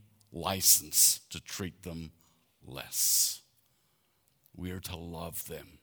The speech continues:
We are to care about them. We are to be concerned about them. Because guess what? Biblically, when they hurt, we hurt.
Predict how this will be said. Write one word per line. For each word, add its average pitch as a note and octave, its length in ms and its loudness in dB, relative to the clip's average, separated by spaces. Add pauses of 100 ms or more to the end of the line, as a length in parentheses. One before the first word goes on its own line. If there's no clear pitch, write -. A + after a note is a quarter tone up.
(180)
We D#2+ 140 -14
are D#2 60 -16
to D2+ 120 -20 (140)
care F#2+ 440 -12
about - 400 -18
them. - 360 -18 (520)
We E2 120 -10
are E2 60 -10
to E2+ 60 -16
be E2+ 300 -12
concerned E2+ 880 -2
about - 320 -16 (140)
them. - 380 -20 (580)
Because F#2 340 -8
guess A2+ 380 -4
what? G#2 280 -10 (380)
Biblically, F2+ 680 -10
when D2 260 -14 (120)
they F2 280 -10 (120)
hurt, - 460 -12 (960)
we D2+ 480 -14
hurt. - 500 -6